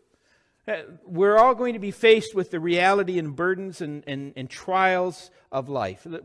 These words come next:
We may not be under persecution, but we will know, uh, severe heartache or the loss of a child, you know, the loss of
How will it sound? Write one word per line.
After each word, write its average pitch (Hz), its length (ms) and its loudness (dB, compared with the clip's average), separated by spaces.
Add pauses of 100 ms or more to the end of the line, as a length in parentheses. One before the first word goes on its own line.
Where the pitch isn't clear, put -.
(140)
We 170 460 -10
may 208 180 -4
not 202 260 -4
be 196 120 -8
under 208 260 -4
persecution, 151 840 -10 (400)
but 180 260 2
we 202 300 -2
will 208 340 4
know, 175 560 -2 (380)
uh, - 160 -12
severe 196 480 -2
heartache 147 640 -4
or - 20 -6
the 139 140 -6
loss 156 420 -2
of 139 80 -12
a 135 60 -12
child, 120 580 -4
you 120 80 -8
know, 117 80 -10
the 117 100 -10
loss 147 460 -4
of 131 320 -10